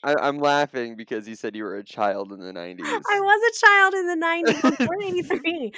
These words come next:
Speaker 2: I was actually, like, a teenager. <laughs> I was old as hell.
Speaker 1: Uh.
Speaker 2: Oh, God.
Speaker 1: <laughs>
Speaker 2: What was I, oh, this, like, today I was, like, doing something in the house, and I was watching this movie from nineteen ninety-four that I was, like, obsessed with when I was, like, a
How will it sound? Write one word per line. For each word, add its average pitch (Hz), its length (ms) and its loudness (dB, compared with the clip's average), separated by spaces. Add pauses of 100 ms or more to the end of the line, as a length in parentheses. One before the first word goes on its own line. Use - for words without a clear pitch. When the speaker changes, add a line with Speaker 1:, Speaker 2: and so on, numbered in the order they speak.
(160)
Speaker 2:
I 311 100 6
was 403 140 4
actually, 427 240 4
like, 403 200 0
a 359 120 -2
teenager. 330 540 -2 (680)
<laughs> - 0 -
I 147 200 6 (2250)
was 539 100 -12 (100)
old 370 260 0
as - 100 0
hell. 370 440 4
Speaker 1:
Uh. - 20 -14 (640)
Speaker 2:
Oh, 302 200 2
God. 254 440 6
Speaker 1:
<laughs> 480 120 2 (160)
Speaker 2:
What 427 160 -4
was - 20 -
I, 427 180 4
oh, 392 200 2
this, 330 320 -6
like, 339 160 -2
today 370 360 2
I 339 60 2
was, 285 200 -2
like, 262 260 0 (300)
doing 277 260 -2
something 254 340 -4
in 220 60 -2
the 220 60 -2
house, 233 240 -2
and 233 60 -2
I - 20 -2
was 202 100 -6
watching 208 260 -4
this 214 120 -10
movie 233 200 -4
from 214 140 -12
nineteen 202 300 -10
ninety-four 202 400 -8
that 196 100 -4
I - 40 -6
was, 202 100 -10
like, 214 100 -6
obsessed - 580 -10
with 190 240 -12 (400)
when 214 100 -8
I 208 80 -2
was, 202 140 -4
like, 214 140 -4
a 196 200 -6